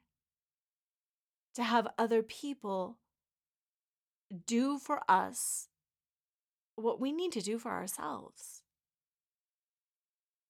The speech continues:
We need to heal ourselves. We need to connect to our souls. We need to connect to our light. We need to cultivate pure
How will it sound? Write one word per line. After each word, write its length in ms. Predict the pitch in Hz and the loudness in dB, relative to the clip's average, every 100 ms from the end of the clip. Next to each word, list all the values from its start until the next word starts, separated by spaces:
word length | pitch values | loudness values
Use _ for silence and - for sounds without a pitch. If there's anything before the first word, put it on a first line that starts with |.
| _ _ _ _ _ _ _ _ _ _ _ _ _ _ _ _ _ _ - | _ _ _ _ _ _ _ _ _ _ _ _ _ _ _ _ _ _ -4
We 120 | 240 | 0
need 160 | 269 262 | 0 0
to 80 | |
heal 320 | 220 269 269 214 | 0 2 4 2
ourselves. 920 | 185 - - - - - - - - _ _ _ _ _ _ _ _ _ _ _ _ _ - | -2 -6 -8 -10 -14 -10 -8 -8 -12 _ _ _ _ _ _ _ _ _ _ _ _ _ -2
We 120 | 226 | 2
need 160 | 247 240 | 2 0
to 100 | 247 | -4
connect 360 | 220 247 262 | -2 -2 -4
to 80 | - 208 | -6 -4
our 100 | 208 | -4
souls. 680 | - 233 220 185 - - | -2 0 0 0 -4 -6
We 100 | 226 | -4
need 160 | 220 226 | -2 -2
to 60 | 226 | -4
connect 380 | 202 214 208 - | -4 -4 -4 -8
to 80 | - | -6
our 120 | 208 | -4
light. 580 | 202 196 175 - - - _ _ _ _ _ _ _ _ _ _ _ - | -2 0 -2 -2 -12 -14 _ _ _ _ _ _ _ _ _ _ _ -2
We 100 | 233 | 2
need 180 | 254 247 | 2 0
to 80 | 262 | -4
cultivate 640 | - 262 247 233 214 - | 0 2 2 0 -2 -2
pure 380 | - 226 214 | -4 -2 -2